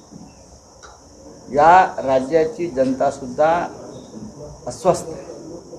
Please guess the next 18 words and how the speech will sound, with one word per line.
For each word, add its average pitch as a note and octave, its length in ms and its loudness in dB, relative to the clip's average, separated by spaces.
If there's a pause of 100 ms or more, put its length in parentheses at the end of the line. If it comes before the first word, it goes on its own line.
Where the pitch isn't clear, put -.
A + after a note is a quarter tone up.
(1160)
अजूनही F3+ 400 2
ती F3+ 400 -2 (460)
<laughs> - 400 -20
ज्या D#3 160 8
प्रकारे D#3+ 640 6 (360)
सत्ता D3 280 2
परिवर्तन D3+ 580 2
झालंय D3 300 2
त्याच्याशी D3+ 520 -4
ती D#3 160 -4
अजून D3+ 180 2
सहमत F3 480 0
नाही. D3+ 140 -8 (1200)
आम्हाला F#3 320 6
आमच्याबरोबर F#3+ 580 4
जनतेलाही F3+ 580 4
घ्यायचं B2 360 -2
आहे - 360 -12